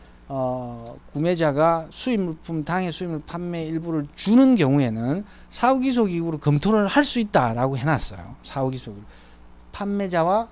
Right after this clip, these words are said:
특수관계자에 있는 자한테 준 경우에는, 이거는 이제 직접 준 거잖아요. 직접. 근데 이제 만약에 이게 특수관계다. 특수관계다.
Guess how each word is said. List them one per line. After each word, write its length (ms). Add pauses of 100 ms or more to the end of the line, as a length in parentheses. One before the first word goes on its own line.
(160)
특수관계자에 960
있는 560
자한테 600 (840)
준 280
경우에는, 480
이거는 280
이제 140 (100)
직접 480
준 180
거잖아요. 320 (500)
직접. 400 (720)
근데 180
이제 140
만약에 280
이게 420 (1080)
특수관계다. 720 (1400)
특수관계다. 720